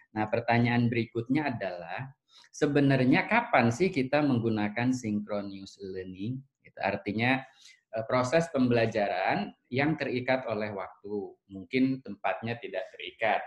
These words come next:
gitu ya. Biasanya yang populer sekarang ini kan, sekarang yang po-, sangat populer adalah synchronous learning. Di mana-mana ada webinar, di mana-mana ada webinar, entah menggunakan Webex, entah menggunakan, apa namanya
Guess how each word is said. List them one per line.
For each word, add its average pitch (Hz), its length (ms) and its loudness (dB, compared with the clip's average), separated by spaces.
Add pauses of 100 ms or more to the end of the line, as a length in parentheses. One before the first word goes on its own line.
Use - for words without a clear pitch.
gitu 85 200 -12
ya. 123 120 -6 (280)
Biasanya 110 800 0
yang 117 240 2
populer 151 400 8
sekarang 117 560 4
ini 127 240 4
kan, 156 160 2
sekarang 135 480 -2
yang 117 400 -4
po-, - 160 -8
sangat 120 320 2
populer 120 480 2
adalah 110 400 0 (160)
synchronous 101 720 -4
learning. 90 320 -12 (560)
Di 117 160 2
mana-mana 120 640 6
ada 113 240 6
webinar, 98 720 0
di 110 80 -2
mana-mana 120 720 0
ada 110 160 2
webinar, 110 480 2
entah 107 240 0
menggunakan 98 720 -2
Webex, 127 560 6 (480)
entah 104 320 -4
menggunakan, 104 960 -6 (400)
apa 98 320 -6
namanya 107 640 0